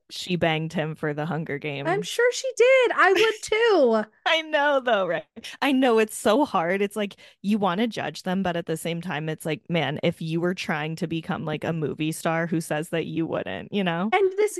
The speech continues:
Speaker 2: this is a huge book series that you know is gonna result in multiple movies, millions of dollars, and launch your career.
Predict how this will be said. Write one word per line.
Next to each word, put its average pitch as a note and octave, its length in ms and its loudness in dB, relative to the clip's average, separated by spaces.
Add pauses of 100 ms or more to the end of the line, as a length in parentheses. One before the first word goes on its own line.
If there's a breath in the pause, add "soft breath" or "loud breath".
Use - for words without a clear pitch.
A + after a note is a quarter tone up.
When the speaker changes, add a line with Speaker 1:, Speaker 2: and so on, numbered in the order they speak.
Speaker 2:
this F4 320 -2
is F#4 220 4
a D#4 120 0
huge D4+ 760 4
book B3+ 220 -2
series D#4 560 0
that C4 160 2
you C4+ 240 0
know A#3+ 260 2
is A3 140 -4
gonna A3+ 180 -4
result G#3+ 500 -6
in A#3+ 240 -2 (220)
multiple C#4 600 -2
movies, G#3 580 -4 (340 loud breath)
millions D4 800 4
of A#3 120 -2
dollars, G#3+ 500 0
and A3 420 -4
launch A3+ 400 -4
your C4 140 -6
career. A3 760 -4